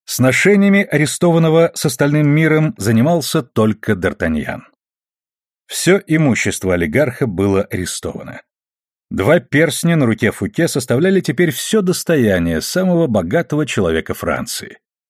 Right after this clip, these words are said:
Д'Артаньян продал драгоценные перстни и хранил вырученные деньги.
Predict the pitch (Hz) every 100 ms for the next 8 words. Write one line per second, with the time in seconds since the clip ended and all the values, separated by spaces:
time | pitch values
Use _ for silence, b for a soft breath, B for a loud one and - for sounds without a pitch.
0 | _ - - 131 156 196 220 196 120 120
1 | 101 113 101 95 95 - 95 87 80 -
2 | 185 - 185 185 175 190 190 196 185 117
3 | 123 131 - 85 85 85 - 90 95 78
4 | 78 - -